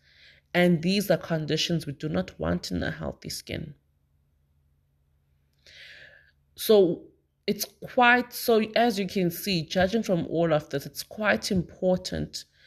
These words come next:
to make sure that the P H of our skin remains acidic for us to actually have a healthy skin. So what should we do?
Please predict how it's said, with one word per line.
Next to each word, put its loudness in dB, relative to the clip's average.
to 4
make 6
sure 0
that -2
the -8
P -6
H -4
of -10
our -4
skin -4
remains 2
acidic -4
for -4
us -8
to -8
actually -4
have -2
a -2
healthy -8
skin. -10
So 4
what 4
should -2
we -4
do? -8